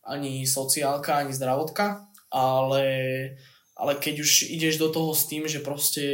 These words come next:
vieš, že ti to bude niečo vynášať, tak je to lepšie, ako keď si to založíš iba tak.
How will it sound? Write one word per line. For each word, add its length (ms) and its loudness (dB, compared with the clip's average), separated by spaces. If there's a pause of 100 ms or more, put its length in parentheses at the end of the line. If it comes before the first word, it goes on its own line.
(140)
vieš, 600 0 (100)
že 260 -4
ti 140 -12
to 140 -4
bude 180 -4
niečo 300 -2
vynášať, 560 -2 (540)
tak 140 2
je 80 0
to 100 -2
lepšie, 320 2
ako 180 -8
keď 140 -6
si 100 -2
to 100 -10
založíš 460 -2
iba 120 -4
tak. 280 -10